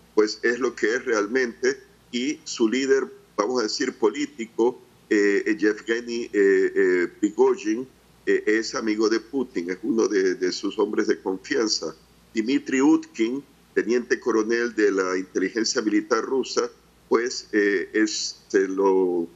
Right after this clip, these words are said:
atribuye, se le atribuye la fundación, vamos a decir, operativa de ese grupo. También otro miembro, vamos a decir, de confianza del círculo,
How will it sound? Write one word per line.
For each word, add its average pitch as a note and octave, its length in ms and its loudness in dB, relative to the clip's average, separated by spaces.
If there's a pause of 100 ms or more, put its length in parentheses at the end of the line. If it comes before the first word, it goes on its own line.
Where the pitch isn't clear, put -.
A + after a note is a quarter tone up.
atribuye, A2 540 -2
se A#2+ 120 -4
le G#2+ 60 4
atribuye A2+ 420 0
la A2 140 0
fundación, A#2+ 720 -2
vamos A2+ 220 0
a A2+ 40 0
decir, A#2 220 2
operativa A2+ 760 -2 (380)
de A2+ 60 6
ese F#2+ 220 0
grupo. A2 500 0
También A2+ 400 0
otro A#2+ 280 -2
miembro, A#2 480 0
vamos G#2 200 -2
a G#2+ 60 -4
decir, A#2 260 -2
de A2 160 0
confianza A2 760 -4 (460)
del C3 280 0
círculo, A#2 600 0